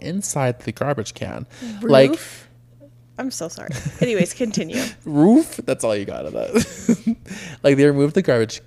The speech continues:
Speaker 1: the garbage bag, shit in it, and then put the bag back on. <laughs> I'm triggered.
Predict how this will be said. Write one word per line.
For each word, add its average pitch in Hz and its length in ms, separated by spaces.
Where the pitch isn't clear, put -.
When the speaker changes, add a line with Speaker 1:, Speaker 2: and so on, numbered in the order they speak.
Speaker 1:
the - 180
garbage 135 280
bag, 101 380
shit - 340
in 123 160
it, 107 160
and 113 120
then 117 100
put 156 220
the 156 80
bag 147 320
back 131 240
on. 131 420
<laughs> - 220
I'm 120 120
triggered. 95 480